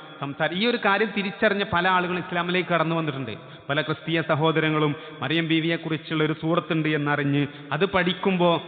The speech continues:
നമ്മൾ മനസ്സിലാക്കിയതിനേക്കാൾ മനോഹരമായിട്ടാണല്ലോ ഈ മറിയമ്മിനെക്കുറിച്ച്, കന്യാമറിയം എന്ന് അവർ പറയുന്ന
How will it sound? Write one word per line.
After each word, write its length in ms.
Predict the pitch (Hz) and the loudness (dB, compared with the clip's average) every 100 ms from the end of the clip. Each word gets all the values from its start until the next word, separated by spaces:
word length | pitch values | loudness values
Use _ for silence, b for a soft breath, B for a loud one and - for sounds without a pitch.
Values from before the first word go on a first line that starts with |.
| - 139 | -10 -2
നമ്മൾ 260 | 160 202 240 214 | 0 4 4 4
മനസ്സിലാക്കിയതിനേക്കാൾ 920 | 202 208 214 208 208 190 196 196 185 175 | 2 2 0 2 2 2 2 2 2 2
മനോഹരമായിട്ടാണല്ലോ 1080 | 175 185 190 180 165 170 175 165 165 156 135 - - - 139 | 2 4 2 2 0 0 0 2 4 4 2 0 -12 -8 0
ഈ 20 | 147 143 143 | 0 0 -2
മറിയമ്മിനെക്കുറിച്ച്, 800 | 156 170 165 160 160 156 - 160 147 - - | 0 0 0 -2 -2 -4 0 -2 -2 -4 -6
കന്യാമറിയം 580 | 151 160 170 165 160 160 156 | -2 2 2 2 2 2 2
എന്ന് 140 | 160 | 0
അവർ 120 | 151 156 | 0 2
പറയുന്ന 400 | 156 151 151 | 2 2 2